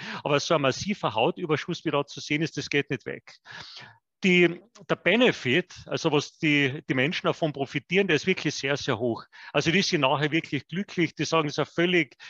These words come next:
die haben zuerst sehr viel investiert, äh, sehr viel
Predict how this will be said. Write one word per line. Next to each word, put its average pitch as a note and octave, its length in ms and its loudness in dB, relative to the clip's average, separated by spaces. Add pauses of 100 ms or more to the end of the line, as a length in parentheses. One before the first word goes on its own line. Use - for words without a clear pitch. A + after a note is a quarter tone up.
(140)
die F3 60 6
haben E3+ 100 0
zuerst D#3+ 320 2
sehr D3+ 160 2
viel F3 160 -6
investiert, E3 640 0
äh, D#3+ 140 -6
sehr D#3+ 240 -2
viel D3+ 360 -2